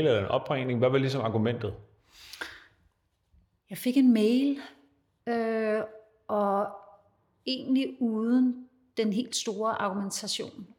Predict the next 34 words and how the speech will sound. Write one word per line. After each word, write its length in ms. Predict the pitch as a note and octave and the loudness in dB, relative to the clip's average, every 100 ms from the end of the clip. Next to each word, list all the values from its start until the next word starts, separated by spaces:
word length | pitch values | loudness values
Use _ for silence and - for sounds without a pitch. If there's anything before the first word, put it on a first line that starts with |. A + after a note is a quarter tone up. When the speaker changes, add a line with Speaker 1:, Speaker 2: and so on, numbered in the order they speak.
| - | -4
Speaker 2:
øh, 380 | A3+ A3 G#3 G#3 | -2 0 0 -2
som 180 | - G#3+ | -2 -2
mere 280 | G#3 A#3+ A3+ | 0 0 2
var, 180 | G3+ F#3 | 0 0
altså 160 | F3 | -2
en, 140 | D#3+ D3 - D#3 | -4 -6 -10 -12
en, 80 | - - - | -12 -14 -10
en 140 | D#3 | -2
fin 220 | B3+ C#4+ | 2 4
mail, 280 | B3 D#3+ E3 | 2 0 -4
der 60 | F3+ | -4
var, 500 | E3 D#3+ F3+ - - _ - | -2 -4 -8 -18 -20 _ -20
der, 60 | - - | -18 -6
på 80 | G#3 | -2
den 120 | A3 | 2
måde 160 | A#3+ G3 | 2 4
var 80 | |
der 80 | F3 | 2
ikke 120 | F3 | 2
noget 180 | A3+ G#3+ | 0 0
dårligt, 380 | G3 F#3 A#3 A3 - - | -2 0 0 -2 -6 -12
øh, 380 | E3+ D3 - F3 | -12 -12 -12 -10
i 40 | |
forløbet 580 | E3 E3+ E3+ F3 B3 G3 | -6 -4 -2 -2 0 -2
der, 180 | E3+ - | -2 -6
eller 160 | - - | -6 -10
hvad 100 | - | -8
skal 100 | E3 | -6
man 60 | |
sige, 200 | D3 D#3+ C#3+ | -6 -6 -6
dårlig 260 | D3 F#3 | -4 -4
kommunikation 560 | - E3 E3 D#3+ - D#3+ | -2 -2 -2 -4 -8 -6
overhovedet, 300 | F#3 A3 G#3+ | -6 -4 -4
ikke? 140 | G3 | -6